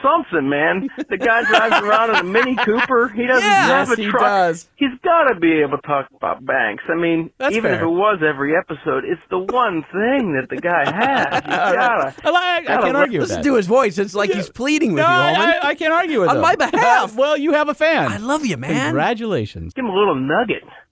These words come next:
Speaker 1: And, uh, I gotta say, though, Lightning, it's my personal goal to own a pickup truck again before you do.
Speaker 3: <laughs>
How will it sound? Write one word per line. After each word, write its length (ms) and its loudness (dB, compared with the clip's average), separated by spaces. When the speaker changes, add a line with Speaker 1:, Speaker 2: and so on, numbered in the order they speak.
Speaker 1:
And, 380 -2
uh, 420 0
I 120 -4
gotta 260 -2
say, 240 0
though, 160 2
Lightning, 380 0
it's 160 -4
my 200 -2
personal 440 -2
goal 400 0
to 160 -4
own 200 0
a 60 0
pickup 300 -4
truck 240 -4
again 380 -4
before 400 -2
you 220 0
do. 160 -2
Speaker 3:
<laughs> 60 0